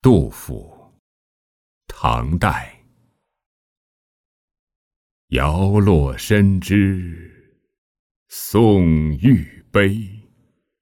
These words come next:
风流儒雅亦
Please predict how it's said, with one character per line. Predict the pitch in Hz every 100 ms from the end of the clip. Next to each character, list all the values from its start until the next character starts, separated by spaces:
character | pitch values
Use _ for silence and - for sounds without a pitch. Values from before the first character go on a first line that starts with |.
| _ _ _ _ _ _ _ _
风 | - - 226 202 196 190 185 170
流 | 139 131 151
儒 | 135 69 131 190 214 165
雅 | 67 - - - - _ _ _ _ _ _ _ _ _ _ _
亦 | 87 156 113 -